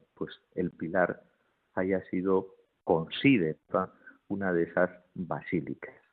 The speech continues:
Regio esplendor, por supuesto,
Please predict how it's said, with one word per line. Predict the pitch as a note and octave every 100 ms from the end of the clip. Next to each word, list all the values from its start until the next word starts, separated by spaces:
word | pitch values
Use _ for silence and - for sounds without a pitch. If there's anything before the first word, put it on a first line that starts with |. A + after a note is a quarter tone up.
| _ _ - - - - _ _ _ _ _ _ -
Regio | G2+ - F#2+
esplendor, | - F#2+ F#2+ A2+ D3 D3+ -
por | F#2
supuesto, | - - A#2+ B2 - - - -